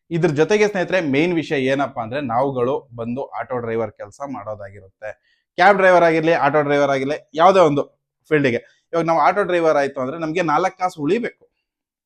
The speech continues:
So ಉಳಿಯಕ್ಕೋಸ್ಕರ ಏನ್ ಮಾಡ್ಬೇಕು? ನಮ್ಗೆ ಯಾವ್ದು ಬೆನಿಫಿಟ್ ಇದೆ ಅದನ್ನ ನೋಡ್ಕೋಬೇಕು. So ಯಾವ್ದಪ್ಪ ಬೆನಿಫಿಟ್, ತುಂಬಾ ಬೆನಿಫಿಟ್ ಜಾಸ್ತಿ ಇರೋದು ಅಂತ ಅಂದ್ರೆ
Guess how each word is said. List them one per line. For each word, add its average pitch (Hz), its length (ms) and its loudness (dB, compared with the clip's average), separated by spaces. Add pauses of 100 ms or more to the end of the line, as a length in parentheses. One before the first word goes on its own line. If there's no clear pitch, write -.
(180)
So 156 60 -8
ಉಳಿಯಕ್ಕೋಸ್ಕರ 190 540 -2
ಏನ್ 165 220 -2
ಮಾಡ್ಬೇಕು? 143 680 -4 (340)
ನಮ್ಗೆ 180 300 0
ಯಾವ್ದು 151 300 2
ಬೆನಿಫಿಟ್ 147 480 -2
ಇದೆ 127 340 -6
ಅದನ್ನ 135 260 -4
ನೋಡ್ಕೋಬೇಕು. 110 720 -10 (340)
So 190 80 0
ಯಾವ್ದಪ್ಪ 208 400 6
ಬೆನಿಫಿಟ್, 147 880 0
ತುಂಬಾ 151 280 6
ಬೆನಿಫಿಟ್ 143 400 0
ಜಾಸ್ತಿ 131 360 -6
ಇರೋದು 117 260 -4
ಅಂತ 104 220 -10
ಅಂದ್ರೆ 101 560 -10